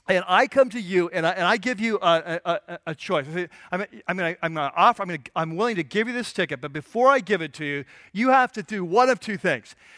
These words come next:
You either have to keep all of it or give it all away." Okay? That's the only choice. Now,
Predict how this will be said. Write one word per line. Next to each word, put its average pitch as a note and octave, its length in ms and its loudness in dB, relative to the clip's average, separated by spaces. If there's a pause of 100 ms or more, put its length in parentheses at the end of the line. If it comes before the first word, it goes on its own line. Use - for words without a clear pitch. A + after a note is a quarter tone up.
(140)
You A#3+ 220 -2
either A#3+ 320 0
have A3+ 280 0
to G#3 140 0
keep - 480 -2 (240)
all B3 360 8
of D3 120 -2
it D3+ 240 0 (1400)
or A#3 400 6
give G3 320 2
it F#3+ 160 2 (100)
all G#3 480 2
away." F3+ 440 6 (1300)
Okay? E3+ 320 -4 (460)
That's D#3 100 -6
the G#3 80 0
only G3+ 140 2
choice. D#3 160 -4
Now, F3+ 160 2